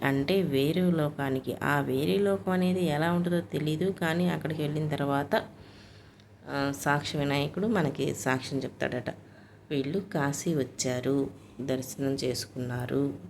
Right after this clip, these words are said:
కాశీలో ఇలా ఒక పండో ఫలమో ఏదో పుణ్యకార్యం చేశారని ఆయన సాక్ష్యం చెప్తాడట సాక్షి గణపతి.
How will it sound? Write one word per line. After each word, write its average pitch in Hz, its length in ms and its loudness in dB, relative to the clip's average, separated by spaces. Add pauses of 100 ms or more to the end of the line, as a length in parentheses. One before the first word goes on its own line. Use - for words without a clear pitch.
కాశీలో 135 600 -2
ఇలా 135 460 0 (500)
ఒక 135 140 -2
పండో 127 640 2 (100)
ఫలమో 127 420 0
ఏదో 160 360 0
పుణ్యకార్యం 180 580 2
చేశారని 147 640 0
ఆయన 156 300 0
సాక్ష్యం 120 420 -2
చెప్తాడట 110 420 -6
సాక్షి 113 540 -6
గణపతి. 117 400 -6